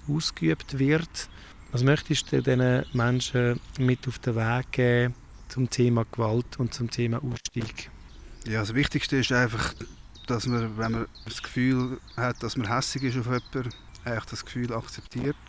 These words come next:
Speaker 2: die Person anspricht, wenn man mit einer Aussage nicht einverstanden ist und, und nachfragt, wie meinst du jetzt das genau? Das macht schon sehr viel aus. Dass man seine Gefühle mitteilt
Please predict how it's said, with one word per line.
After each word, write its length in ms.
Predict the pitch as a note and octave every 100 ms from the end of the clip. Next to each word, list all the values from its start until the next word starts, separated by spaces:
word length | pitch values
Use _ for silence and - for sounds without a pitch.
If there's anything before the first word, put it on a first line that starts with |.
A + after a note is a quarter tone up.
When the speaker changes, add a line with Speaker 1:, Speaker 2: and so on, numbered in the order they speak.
| - - - - -
Speaker 2:
die 60 |
Person 420 | A#2 A#2+ A#2+ A#2 A2
anspricht, 840 | B2 C#3 - C#3 - - - - - - -
wenn 100 | A2+
man 100 | B2
mit 160 | A#2
einer 120 | A#2+
Aussage 480 | A#2+ B2 - B2 B2
nicht 120 | A#2+
einverstanden 640 | B2 A#2+ - A#2+ A#2 A#2+ A#2
ist 140 | -
und, 260 | A2 G#2+ G#2 -
und 480 | A2 G#2 G#2 - -
nachfragt, 680 | A2+ A#2 C3 A#2 A#2 A#2 -
wie 80 | G#2+
meinst 280 | G#2+ B2 C3+
du 40 |
jetzt 140 | - C3
das 120 | -
genau? 400 | C3 A#2+ B2+ B2+ - - - - -
Das 160 | A#2 G#2+
macht 240 | A#2+ -
schon 100 | -
sehr 200 | - B2
viel 240 | - B2 B2+
aus. 340 | C3+ - - - - - -
Dass 200 | A#2 B2+
man 240 | A#2+ A#2+
seine 300 | - B2 B2+
Gefühle 360 | - C3 C3 B2
mitteilt 840 | B2 - - C#3 C#3+ D3 - -